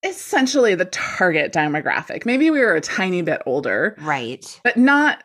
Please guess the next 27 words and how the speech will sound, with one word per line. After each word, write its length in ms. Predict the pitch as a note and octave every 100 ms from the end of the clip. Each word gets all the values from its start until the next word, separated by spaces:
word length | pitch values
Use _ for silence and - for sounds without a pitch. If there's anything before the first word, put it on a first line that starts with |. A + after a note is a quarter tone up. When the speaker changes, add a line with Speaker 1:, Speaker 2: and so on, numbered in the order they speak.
| _
Speaker 1:
significantly 760 | - G#3+ F3+ D3 D3+ D3+ - C#3+
older. 500 | - C#3 C#3 D3 D#3 _ _ _ _ _ _ - -
I 40 | C#4+
did 100 | F#4
not 240 | F#3 G3+
like 220 | - -
the 100 | F#3
show 400 | E3+ - - E3+ - -
when 160 | F3
it 60 | C#3
was 120 | D3+
on 160 | D3 D3
the 120 | -
air. 240 | - - - - -
I 100 | A3+ E3+
watched 380 | D#3+ - - D4
it. 460 | F#4 A4 - - - _ _ _
I 80 | G3
thought 240 | G3 D3+
it 100 | E3
was 140 | G3+ G3+
dumb. 440 | D#3+ A1 A#1 E3 _ _ _ _ _ _ _ G3
Speaker 2:
You 100 | G3
know 140 | F#3+
what? 180 | F#3 -
Okay, 240 | F#3+ F3
same. 460 | D3 - C#3+ A#2 A2